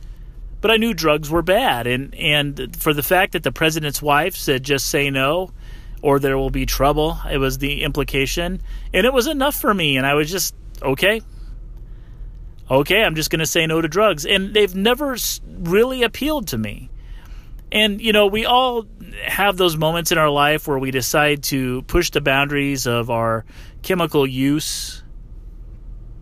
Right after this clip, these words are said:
For some of us, it's illicit drugs. Some of it's, it's legal drugs. And it just never really appealed to me to,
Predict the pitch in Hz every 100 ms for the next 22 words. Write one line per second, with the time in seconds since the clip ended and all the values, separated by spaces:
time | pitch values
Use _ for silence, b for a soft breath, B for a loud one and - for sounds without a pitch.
0 | - - - - - - - 165 - 214
1 | 202 185 175 - 156 - - - 185 151
2 | 160 165 147 151 147 - 151 147 139 131
3 | 120 143 156 156 143 143 147 156 - -
4 | - B B B B B 185 233 269 -
5 | 220 220 330 254 240 247 208 151 - 202
6 | 214 196 160 147 143 143 - 147 143